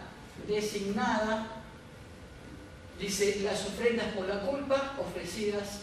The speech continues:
en el templo. Y raya, todo aquello que es malo, lo opuesto a lo lo justo,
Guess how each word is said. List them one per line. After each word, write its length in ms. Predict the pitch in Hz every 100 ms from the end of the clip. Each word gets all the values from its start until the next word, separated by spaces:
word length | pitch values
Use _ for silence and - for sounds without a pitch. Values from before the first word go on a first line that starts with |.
| -
en 120 | 160
el 180 | 151 -
templo. 320 | - 110 - - - - - - - - - - - - - - - - -
Y 460 | 220 226 - - - - -
raya, 680 | 220 254 247 247 220 185 - - - - - -
todo 360 | 269 294 285 269
aquello 500 | 254 240 226 208 196
que 100 | 220
es 80 | 214
malo, 380 | 226 196 180 175
lo 240 | 175 185 185 - - 170
opuesto 640 | - 220 220 214 214 214
a 100 | 180
lo 320 | 170 170 - - - - - - - - - - - - - - -
lo 120 | 175
justo, 640 | 175 269 220 208 208 220